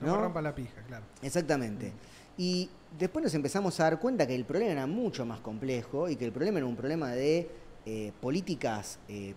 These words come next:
Speaker 2: públicas que incluso exceden el ámbito local, el ámbito nacional y que tienen que ver con el ámbito regional, el ámbito continental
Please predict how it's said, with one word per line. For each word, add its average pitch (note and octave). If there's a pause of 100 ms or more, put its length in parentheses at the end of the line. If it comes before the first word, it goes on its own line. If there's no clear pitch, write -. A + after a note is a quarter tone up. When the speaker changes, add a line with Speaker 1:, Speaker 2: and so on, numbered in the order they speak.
Speaker 2:
públicas G#3 (440)
que D3+
incluso D#3+
exceden G3+ (380)
el B2+
ámbito D#3+
local, G#2+ (400)
el A2+
ámbito A#2+
nacional F3+
y B2+
que A#2+
tienen C#3+
que C3
ver C#3
con B2
el B2+
ámbito C3
regional, F3
el A#2+
ámbito B2+
continental A#2